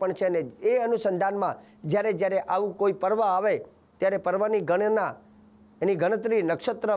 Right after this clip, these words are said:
તિથિવાર, યોગ પ્રમાણે કરી અને તે અનુસંધાનમાં આપણે કયા ઉપાય અને કયા અવસરો કરવા કે ન કરવા અને ક્યારે કરવા અને કઈ રીતે કરવા, બધી જ જાણકારી આપણા શાસ્ત્રમાં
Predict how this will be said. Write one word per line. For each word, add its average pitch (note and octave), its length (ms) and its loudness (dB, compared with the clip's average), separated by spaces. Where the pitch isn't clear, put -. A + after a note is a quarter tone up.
તિથિવાર, G3 440 2
યોગ F3+ 300 0
પ્રમાણે G3 380 0
કરી G#3 320 0
અને A3 200 0
તે A#3+ 120 2
અનુસંધાનમાં G3+ 720 0
આપણે F3+ 340 0
કયા G3+ 280 0
ઉપાય G3+ 400 -2
અને F#3 100 0
કયા G3 540 0
અવસરો G#3 480 0
કરવા F#3+ 360 0
કે F#3 100 0
ન F3 160 0
કરવા G#3 240 0
અને G#3 120 0
ક્યારે F#3 320 0
કરવા G3+ 240 0
અને F#3+ 120 0
કઈ A3 140 0
રીતે A#3+ 220 -2
કરવા, F#3 280 -2
બધી E3 260 0
જ F3+ 60 -4
જાણકારી G3 440 -2
આપણા F#3+ 400 -2
શાસ્ત્રમાં E3+ 540 -4